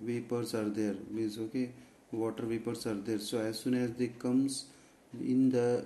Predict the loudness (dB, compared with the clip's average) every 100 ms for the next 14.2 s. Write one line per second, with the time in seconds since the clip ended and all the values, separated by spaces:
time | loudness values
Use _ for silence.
0 | -4 -2 2 4 2 2 2 2 0 -2
1 | 0 2 4 4 4 0 2 2 0 -2
2 | -4 -4 -6 -8 -18 -20 -20 -16 -4 -4
3 | 0 0 2 0 -2 -6 -6 -8 -4 -4
4 | -4 -4 -4 -2 -2 -2 -4 -6 -6 -6
5 | -6 -4 -4 -2 -2 -2 -2 -4 -6 -6
6 | -6 -6 -8 -8 -12 -20 -20 -18 0 4
7 | 4 0 -10 -18 -14 -14 -2 0 2 0
8 | -2 -4 -6 -2 4 6 6 6 4 0
9 | -6 -6 -6 -2 -2 -4 -6 -4 -4 -2
10 | 2 2 2 -2 -4 -10 -20 -20 -16 -12
11 | -6 -2 -2 2 2 2 0 -2 -4 -4
12 | -2 -4 -8 -20 -20 -20 -18 0 4 6
13 | 6 4 4 6 6 2 2 0 2 0
14 | 0 -4